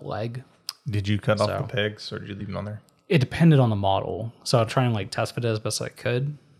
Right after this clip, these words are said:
Speaker 1: and then try and see if it would be an issue.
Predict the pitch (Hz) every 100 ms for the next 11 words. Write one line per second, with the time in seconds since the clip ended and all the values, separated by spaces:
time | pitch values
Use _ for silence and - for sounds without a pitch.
0 | _ - 117 107 104 104 101 101 110 104
1 | - 107 98 - 113 113 127 127 127 -
2 | 139 139